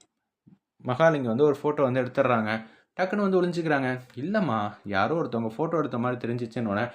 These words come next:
என்ன இவன் இவ்வளோ புத்திசாலியா இருக்கான்னு" சொல்லி அங்கேருந்து வேக வேகமா ஓடுறாங்க. வெளியில வந்து பார்த்தா யாரையும் காணோம். உடனே செவருக்கு பின்னாடி வந்து ஒளிஞ்சிருக்காங்க நம்ம மகாலிங்கம். இங்கேருந்து ஓடவும் முடியாது, ரொம்ப தூரமாச்சே, பார்த்தா பிடிச்சிருவான். இப்ப என்ன பண்றது?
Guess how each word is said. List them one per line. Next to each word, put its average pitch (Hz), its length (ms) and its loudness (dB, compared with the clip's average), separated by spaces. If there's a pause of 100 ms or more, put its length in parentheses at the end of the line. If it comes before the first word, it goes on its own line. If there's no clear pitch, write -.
(220)
என்ன 156 300 2
இவன் 117 340 -2
இவ்வளோ 135 280 0
புத்திசாலியா 175 520 4
இருக்கான்னு" 135 360 0
சொல்லி 107 200 0 (380)
அங்கேருந்து 196 340 2
வேக 170 180 6
வேகமா 143 360 0
ஓடுறாங்க. 139 400 4 (240)
வெளியில 135 280 4
வந்து 135 160 2
பார்த்தா 117 260 0
யாரையும் 113 360 0
காணோம். 104 320 0 (580)
உடனே 165 260 0 (180)
செவருக்கு 180 380 2
பின்னாடி 165 220 2
வந்து 156 180 2
ஒளிஞ்சிருக்காங்க 127 560 0 (180)
நம்ம 120 220 -2
மகாலிங்கம். 117 760 -2
இங்கேருந்து 117 440 -4
ஓடவும் 131 340 -2
முடியாது, 117 480 -4
ரொம்ப 117 220 -6
தூரமாச்சே, 131 560 -6 (460)
பார்த்தா 156 380 4
பிடிச்சிருவான். 131 640 0
இப்ப 127 180 -10
என்ன 139 140 0
பண்றது? 117 440 0